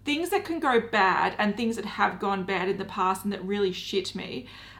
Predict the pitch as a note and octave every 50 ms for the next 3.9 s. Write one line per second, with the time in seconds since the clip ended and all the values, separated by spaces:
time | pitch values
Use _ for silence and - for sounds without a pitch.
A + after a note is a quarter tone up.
0 | - - A#3 A3+ A3 G#3+ G#3+ - G#3+ C4 B3+ A#3+ A3 - B3+ B3+ B3 B3 C#4 D#4+
1 | D#4+ - - - B3 - - C4 B3 A#3 F#3 F#3 - - G3 F#3+ - - - -
2 | - - - A#2+ G2+ - - - - A3+ G#3+ A3+ A3 G#3+ A3 A3+ A#3+ - - -
3 | C4+ A#3 A3+ A3+ A3+ A3+ A3+ G#3+ A3 - - G#3+ G#3+ G3+ G3+ F#3 F3